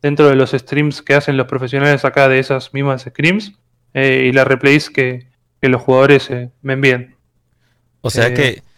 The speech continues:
Speaker 2: esto, eh, esto de ser coach no, no es como mucha gente tal vez piensa, ¿no? Porque,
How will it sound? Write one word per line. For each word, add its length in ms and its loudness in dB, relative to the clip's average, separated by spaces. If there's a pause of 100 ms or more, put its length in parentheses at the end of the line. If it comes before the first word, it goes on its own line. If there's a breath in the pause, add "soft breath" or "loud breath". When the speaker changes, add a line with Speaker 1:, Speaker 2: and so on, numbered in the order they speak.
(160)
Speaker 2:
esto, 460 -2 (260)
eh, 400 -4 (240)
esto 340 -4
de 140 0
ser 340 -6 (100)
coach 580 -4 (140)
no, 280 -2
no 180 0
es 100 -4
como 160 -4
mucha 240 -4
gente 220 -4
tal 180 -4
vez 160 -6
piensa, 320 -6
¿no? 160 -4
Porque, 220 -4